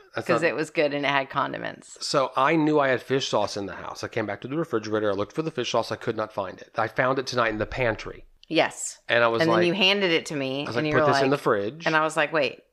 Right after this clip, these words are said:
Speaker 2: is this any good?"
Speaker 1: It was o-, it had, it had been opened and in our pantry for, I don't know, fi-,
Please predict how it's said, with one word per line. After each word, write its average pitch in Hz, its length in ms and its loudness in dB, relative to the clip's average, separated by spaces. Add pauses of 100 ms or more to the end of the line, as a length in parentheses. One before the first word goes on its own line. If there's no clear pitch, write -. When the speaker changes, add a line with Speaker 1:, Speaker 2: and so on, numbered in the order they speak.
Speaker 2:
is 160 100 -14
this 151 200 -10
any 165 160 0
good?" 147 240 2
Speaker 1:
It 220 80 2
was 127 120 4
o-, 131 180 4
it 117 60 -4
had, 131 200 2
it 127 120 2
had 123 200 0
been 143 180 2
opened 135 400 2
and 117 80 0
in 120 100 2
our 117 120 4
pantry 113 360 0
for, 123 180 -4
I 131 60 2
don't 92 140 -2
know, 92 160 -8
fi-, - 260 -6